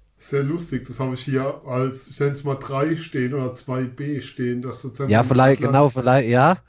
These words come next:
Speaker 1: Ja.
Speaker 2: Vielleicht ka-, so, wenn man so formuliert, dass die Adler in, äh, gewissen, äh, Sturmreihen überperformt haben und die Ingolstädter vielleicht, ja, weiß ich nicht, ob, ob man jetzt sagt, ich muss jetzt ehrlich gestehen, ich habe jetzt in der Hauptrunde nicht so viele Spiele von denen gesehen.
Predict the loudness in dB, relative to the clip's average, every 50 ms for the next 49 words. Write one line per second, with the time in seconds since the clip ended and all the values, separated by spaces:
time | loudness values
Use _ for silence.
0 | _ -10 -8 -6 -6 -4 -4 -2 2 2 2 2 0 -2 -12 -6 -2 -2 -2 -2
1 | 0 0 0 0 2 0 0 2 2 2 2 2 0 2 2 2 2 4 6 6
2 | 6 6 4 0 0 -4 -4 -4 0 2 2 2 4 4 4 4 4 2 2 0
3 | 2 2 2 2 2 2 4 2 2 2 4 4 6 6 6 4 4 4 2 0
4 | 4 6 6 6 6 4 4 4 6 6 6 6 4 2 0 -4 _ _ 0 2
5 | 4 4 4 4 4 2 0 4 4 4 4 4 2 4 4 4 4 4 2 -2
6 | _ _ _ -20 -20 _ _ -4 -2 0 2 4 4 6 6 6 6 4 4 4
7 | 4 4 4 6 6 6 4 2 -2 -10 -12 -12 _ _ _ _ _ _ _ _
8 | _ _ _ _ _ _ -10 -4 -2 2 2 4 4 2 0 0 2 2 4 2
9 | 2 0 0 -2 -2 0 2 2 2 2 4 4 4 4 4 2 4 4 4 4
10 | 4 2 -2 -4 -6 -4 0 2 4 6 6 4 4 2 0 0 2 4 4 6
11 | 4 4 2 0 0 2 2 2 4 4 4 4 4 2 2 -2 -2 -2 -2 0
12 | 2 2 2 2 2 0 0 2 2 2 2 0 0 0 -2 0 0 -2 -2 0
13 | 0 0 0 0 0 0 2 2 4 4 4 4 2 0 2 2 2 4 4 4
14 | 2 2